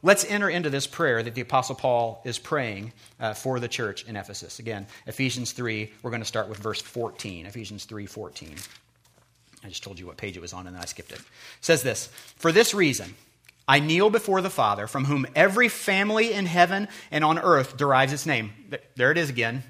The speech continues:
identity, right? "Every family on heaven and on earth derives his name. I pray out of his glorious riches that he may strengthen you with power through his Spirit in your inner being,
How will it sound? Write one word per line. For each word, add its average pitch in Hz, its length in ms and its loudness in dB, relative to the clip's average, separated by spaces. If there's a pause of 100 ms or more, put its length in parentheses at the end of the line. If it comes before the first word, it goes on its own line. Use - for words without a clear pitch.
identity, 123 500 2
right? 120 240 0 (260)
"Every 151 300 2
family 139 440 -2
on 127 100 -2
heaven 139 240 -2
and 135 80 -4
on 135 120 -4
earth 117 280 -4
derives 117 400 0
his 120 120 -10
name. 95 280 -8 (320)
I 127 100 6
pray 202 420 4
out 175 160 4
of 143 80 -2
his 131 160 -6
glorious 190 540 0
riches 143 400 -4 (240)
that 156 120 4
he 185 120 2
may 151 180 0
strengthen 202 520 0
you 220 100 -2
with 220 180 2
power 135 380 4
through 185 240 0
his 202 180 2
Spirit 139 380 0 (240)
in 170 180 2
your 170 220 4
inner 147 240 -2
being, 107 400 -6